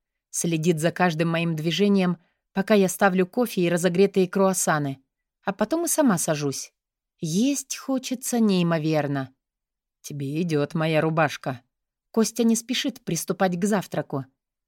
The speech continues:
Мне и самой нравится, как я смотрюсь в ней. Вообще-то, выбравшись из постели, я выторговала долгим поцелуем себе одиночество в душе.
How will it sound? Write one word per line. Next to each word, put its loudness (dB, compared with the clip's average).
Мне 2
и -2
самой 0
нравится, -2
как -2
я 0
смотрюсь -2
в -8
ней. -6
Вообще-то, -2
выбравшись 2
из -2
постели, -2
я 2
выторговала 2
долгим 2
поцелуем 0
себе 0
одиночество 0
в -2
душе. -4